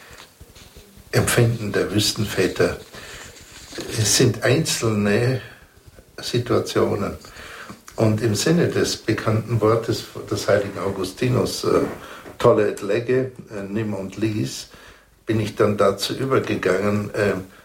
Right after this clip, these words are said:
einfach die Apophthegmata aufzuschlagen und das, das, was mir entgegenkommt, ähm, dann als Botschaft zu nehmen und zu sagen, gut, beschäftige dich mit,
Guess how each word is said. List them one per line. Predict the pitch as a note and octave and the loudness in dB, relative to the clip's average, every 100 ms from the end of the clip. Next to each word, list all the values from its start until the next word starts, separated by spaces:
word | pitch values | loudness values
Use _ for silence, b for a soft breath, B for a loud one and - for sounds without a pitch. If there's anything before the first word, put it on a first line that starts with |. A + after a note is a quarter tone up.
| _ | _
einfach | G#2 C3 - A2 - | 0 0 2 2 0
die | - A2+ F#2+ | -4 0 0
Apophthegmata | - - - G#2+ G2+ G2+ - F2+ | 2 -2 -2 -4 -2 0 2 2
aufzuschlagen | G#2+ - - - G2 F2+ F2+ | 2 0 -2 2 4 2 0
und | F#2 - | -4 -2
das, | G2 - B B B B - | -2 -2 B B B B -2
das, | A#2 A2+ | 0 2
was | A2 - | 0 0
mir | A#2 A2 | 0 0
entgegenkommt, | G2+ G2+ A2 A2 A2 - F#2+ F2 - - | 0 -2 -2 0 0 2 2 0 -6 -2
ähm, | F#2 E2+ E2+ D#2+ - - _ _ - _ _ - _ _ - B B _ _ | 0 0 -4 -12 -16 -20 _ _ -20 _ _ -20 _ _ -20 B B _ _
dann | - G#2+ G#2 G#2+ A2 A2 G#2+ - _ _ _ _ b b b _ | -6 2 4 4 0 -4 -8 -14 _ _ _ _ b b b _
als | - G#2 - | 0 0 2
Botschaft | A2+ - G#2 - | 0 2 0 0
zu | G#2 | 0
nehmen | F2+ F#2+ G2 F#2+ | 0 2 0 0
und | F#2 F2 | -2 -2
zu | - | -2
sagen, | - F2 F2 | 2 2 2
gut, | - C3 - - | 2 2 2 -2
beschäftige | G#2+ F2+ - F2 F2 | 0 0 -2 -2 -2
dich | F2+ F2+ - | -2 -4 -6
mit, | F#2+ D#2+ | -8 -8